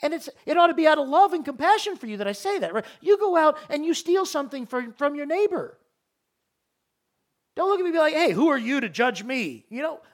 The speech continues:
well, I'm a, I'm, <laughs> I'm a sinner. You know, <laughs> I'm a, I am a bad guy too. But I care about you, and, and this is wrong. But we can't go around doing that with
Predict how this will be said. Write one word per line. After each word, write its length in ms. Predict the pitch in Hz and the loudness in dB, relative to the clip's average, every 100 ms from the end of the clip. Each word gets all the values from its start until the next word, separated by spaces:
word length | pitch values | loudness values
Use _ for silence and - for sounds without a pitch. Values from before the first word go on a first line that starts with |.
| - | -6
well, 140 | 240 | -2
I'm 160 | 240 175 | 0 -2
a, 100 | 170 - | -6 -6
I'm, 200 | 170 - - - | -6 -6 -12 -12
<laughs> 260 | - - - | -14 -16 -4
I'm 140 | 196 | -2
a 60 | 175 | -2
sinner. 400 | - 480 427 - - | 4 4 4 -2 0
You 80 | 214 | 4
know, 160 | 247 - - | 6 4 -4
<laughs> 180 | - - | -4 2
I'm 200 | 302 262 | 2 0
a, 80 | - - - | -6 -14 0
I 160 | 247 302 | 4 6
am 120 | 311 | 6
a 60 | |
bad 340 | 311 320 330 320 | 10 12 12 10
guy 220 | 339 339 | 8 8
too. 540 | 339 403 440 339 - - _ _ _ _ _ _ _ _ _ _ _ _ - | 8 10 10 8 2 -12 _ _ _ _ _ _ _ _ _ _ _ _ -8
But 120 | 277 | -8
I 20 | |
care 240 | - 415 | -4 -2
about 360 | 392 233 190 - | 0 0 -2 -4
you, 100 | 190 | -6
and, 160 | 185 202 | -6 -8
and 240 | 226 190 _ - | -10 -10 _ -12
this 220 | 254 240 | -12 -12
is 160 | 196 220 | -14 -10
wrong. 440 | 349 330 156 113 _ _ _ _ _ _ - | -6 -6 -8 -14 _ _ _ _ _ _ -14
But 60 | 370 | -10
we 100 | 359 | -10
can't 320 | - 381 - | -8 -10 -6
go 140 | 269 | -6
around 340 | 254 247 240 180 | -4 -6 -8 -10
doing 320 | 302 349 220 | -8 -8 -8
that 180 | 175 | -10
with 140 | 185 | -12